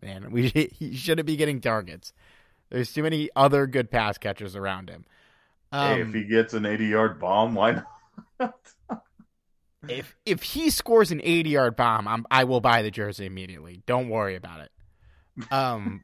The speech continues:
Speaker 1: <laughs> d-, d-, did anything else you wanted to hit in this game? I feel like we hit pretty much everything.
Speaker 2: Nah, nah, we covered it all.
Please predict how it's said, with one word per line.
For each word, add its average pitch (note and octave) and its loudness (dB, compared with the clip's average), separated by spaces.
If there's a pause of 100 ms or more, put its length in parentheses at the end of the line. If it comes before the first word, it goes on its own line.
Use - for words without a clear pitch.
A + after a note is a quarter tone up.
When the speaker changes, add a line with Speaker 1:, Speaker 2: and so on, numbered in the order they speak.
(600)
Speaker 1:
<laughs> - -2 (1500)
d-, D3+ -2 (340)
d-, C3+ -6
did C3 0
anything D3 2
else C#3 2
you C3 -2
wanted A#2+ 2
to G#2+ 2
hit B2+ 2
in A2+ -2
this G#2+ -4
game? G#2+ 2
I F#2+ -2 (220)
feel A#2 0
like G#2 -4
we G2 -6
hit G2 -6
pretty G#2 -4
much F#2+ -4
everything. F2 -10 (680)
Speaker 2:
Nah, F#2+ 2
nah, F2+ -4
we G#2 -2
covered F2 -2
it D#2 -10
all. D2+ -8